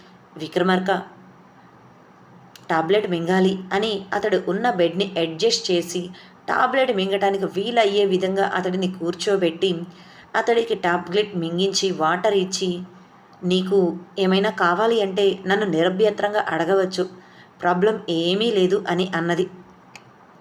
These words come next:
"నాకు ఇప్పుడు ఏమీ అవసరం లేదు" అన్నట్లుగానే తల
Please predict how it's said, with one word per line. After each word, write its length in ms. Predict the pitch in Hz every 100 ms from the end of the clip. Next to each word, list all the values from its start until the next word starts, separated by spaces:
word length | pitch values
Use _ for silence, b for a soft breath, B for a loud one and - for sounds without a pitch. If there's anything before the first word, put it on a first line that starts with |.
| - B B B B B 190
"నాకు 260 | 185 185
ఇప్పుడు 520 | 196 190 196 202 170 180
ఏమీ 320 | 180 220 247 165
అవసరం 360 | 165 165 220
లేదు" 320 | 208 190 202 185
అన్నట్లుగానే 680 | 175 190 190 185 185 196 185
తల 160 | 180